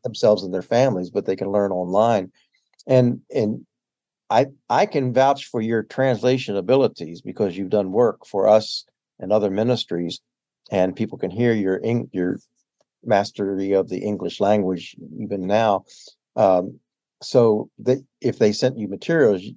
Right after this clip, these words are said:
they would be in good hands for translation. But in that you have to feed your family too, and I know income is an issue. So if there's someone who wants a book translated into Urdu, hopefully they'd also be able to,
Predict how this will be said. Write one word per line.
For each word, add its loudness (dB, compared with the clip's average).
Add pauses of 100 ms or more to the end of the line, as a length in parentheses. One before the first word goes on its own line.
(160)
they 2
would -2
be -2
in -4
good 2
hands 0
for -6
translation. 0 (500)
But 4 (640)
in 0
that 4 (160)
you 2
have 2
to -6
feed -4
your 2
family 0
too, 0
and 0
I -2
know -2
income -2 (440)
is -2
an -8
issue. -2 (260)
So 2 (640)
if 0
there's 2
someone 2
who 0
wants -2
a -4
book 2 (460)
translated 0
into -4
Urdu, 0 (360)
hopefully -2
they'd 2
also 2
be 0
able 0
to, -2